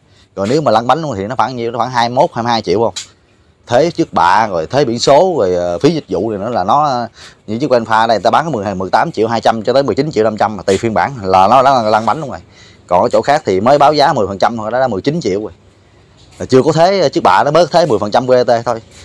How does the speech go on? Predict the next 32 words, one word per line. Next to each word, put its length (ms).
Mà 120
nếu 180
mà 200
thêm 320
cộng 200
thêm 120
thế 120
chiếc 160
bạ, 260
rồi 160
thế 140
biển 160
số, 340
rồi 100
phí 120
dịch 200
vụ 220
nữa, 180
nó 60
ra 120
hai 120
mươi 60
mốt 200
triệu, 160
hai 120
mươi 100
hai 100
triệu 160
là 60
lăn 120
bánh 160
này. 80